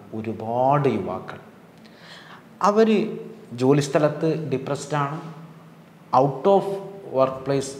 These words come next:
അവർ depressed ആണ്. ആ depression അവരെ പല തെറ്റിലേക്കും നയിക്കുകയും ചെയ്യുന്നു.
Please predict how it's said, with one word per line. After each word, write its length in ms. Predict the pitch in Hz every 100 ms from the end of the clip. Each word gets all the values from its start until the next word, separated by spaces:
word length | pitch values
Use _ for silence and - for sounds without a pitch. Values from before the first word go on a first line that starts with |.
| - 117
അവർ 180 | 120
depressed 440 | 117 113 117 - 117
ആണ്. 220 | 113 147 - - - - 170
ആ 140 | 202 233 220 226 - - - 120
depression 720 | 127 - - 151 - 110 98 - -
അവരെ 280 | 120 117 127 - - -
പല 280 | 123 143 170
തെറ്റിലേക്കും 840 | 160 143 - 113 113 110 113 104 -
നയിക്കുകയും 500 | 101 101 95 113 101
ചെയ്യുന്നു. 320 | - 82 80